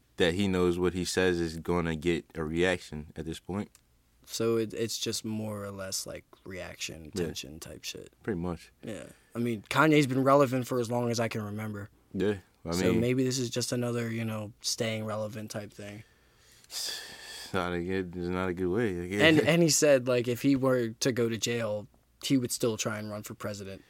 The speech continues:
Speaker 2: So
Speaker 1: Yeah, but that, anyone can run for president. I hope you guys know this. Har-, they had, during the twenty sixteen election, I think there was, um, twenty thousand or sixteen thousand votes for Harambe. You can write in whoever you want.
Speaker 2: <laughs> Ma-, yeah, they had SpongeBob up there.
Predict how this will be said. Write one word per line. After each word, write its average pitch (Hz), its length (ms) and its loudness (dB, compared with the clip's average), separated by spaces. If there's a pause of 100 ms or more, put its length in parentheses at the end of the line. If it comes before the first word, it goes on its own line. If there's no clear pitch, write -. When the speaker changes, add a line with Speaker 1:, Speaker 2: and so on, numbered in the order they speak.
(140)
Speaker 2:
So 101 300 -6 (380)
Speaker 1:
Yeah, 147 180 10
but 98 140 6
that, 120 160 6 (520)
anyone 180 320 12
can 113 120 6
run 127 140 10
for - 100 -2
president. 90 400 4
I 85 60 2
hope 90 180 2
you 90 140 4
guys 78 80 2
know 87 180 0
this. 82 200 -2
Har-, 98 240 0
they 104 320 4 (360)
had, 117 300 6 (140)
during 107 180 4
the 95 120 2
twenty 107 260 2
sixteen 110 340 2
election, 110 320 2
I 95 40 2
think 92 160 -2
there 98 120 2
was, 90 260 2 (1300)
um, 113 540 4
twenty 123 260 8
thousand 117 380 8
or 101 100 4
sixteen 110 400 2
thousand 107 340 6
votes 101 240 2
for 90 160 0
Harambe. 101 540 4 (1200)
You 113 100 6
can 127 140 8
write 127 220 12
in 123 180 12
whoever 104 300 8
you 87 100 2
want. 92 260 2
Speaker 2:
<laughs> 156 180 0
Ma-, 160 120 10
yeah, 156 260 8
they 151 120 8
had 160 100 6
SpongeBob 135 520 4
up 131 120 2
there. 143 240 2